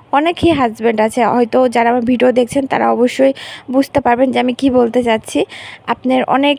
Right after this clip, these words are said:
হাজব্যান্ডই আছে যে বউয়ের হচ্ছে, বউয়েরই সব থেকে বড় শত্রু, মানে এর, এর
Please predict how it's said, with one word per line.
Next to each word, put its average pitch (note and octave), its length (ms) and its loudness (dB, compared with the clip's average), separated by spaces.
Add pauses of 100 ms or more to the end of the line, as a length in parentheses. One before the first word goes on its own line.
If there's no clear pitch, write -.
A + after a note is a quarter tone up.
(120)
হাজব্যান্ডই C4 580 0
আছে A#3+ 300 0
যে C4 120 2
বউয়ের A#3+ 360 2
হচ্ছে, C#4+ 340 -2
বউয়েরই D4+ 380 2
সব - 220 -4
থেকে C4+ 140 2
বড় B3+ 200 0
শত্রু, C4 460 -2
মানে D4 280 0
এর, C4+ 200 0 (400)
এর C#4 100 0